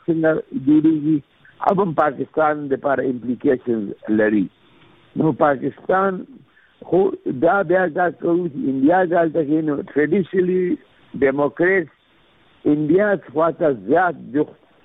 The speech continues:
ټیلټ لرلو. دا نه ده چې بس ای انډیا سره پاکستان دښمني کوله. اکسیز نه وي، معمولي ټیلټ انډیا خوا زیات لرلو. ریپبلیکن ته هیڅ فرق نه پرو د پاکستان، انډیا، ډیموکراسي،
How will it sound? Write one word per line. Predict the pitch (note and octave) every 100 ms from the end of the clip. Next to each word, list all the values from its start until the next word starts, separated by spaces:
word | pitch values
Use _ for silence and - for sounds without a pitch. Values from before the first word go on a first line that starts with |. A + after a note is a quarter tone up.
| _
ټیلټ | F#3+ G3+ B2+ B2+
لرلو. | G#2+ F#2 F2 F2 A#2+
دا | D#3+
نه | -
ده | - C#3
چې | B2 - - _ - - B2
بس | B2+ -
ای | C3 D3 C#3+ B2+ C3
انډیا | B2 B2+ D3 C3+
سره | C3 A2
پاکستان | A2+ G2+ C3+ A#2+
دښمني | G2+ F2+ A2+ C3 G#2+
کوله. | G2+ F#2+ E2+ _ _ -
اکسیز | E3+ C#3 G3+ A3+
نه | F3+ G3
وي، | D#3+ A2
معمولي | A#2+ C3 F3+ G3+
ټیلټ | - G3 F#3 - C3
انډیا | C3 D3+ E3
خوا | C#3 A#2+ B2+
زیات | D3 D3
لرلو. | C#3+ C#3 C#3+ D3 _ _ _ _ -
ریپبلیکن | C#3 D#3 E3+ E3 D#3+ F3+ D3+ D3+ - -
ته | D#3 -
هیڅ | E3 -
فرق | D3+ C3 B2
نه | A#2+
پرو | A#2 A2 G#2
د | G#2+
پاکستان، | A2 F#2+ C3+ B2+ A2+
انډیا، | G#2+ A2 A2 G#2+ - _ _
ډیموکراسي، | - B2+ A#2+ A#2+ A#2 A2 A2+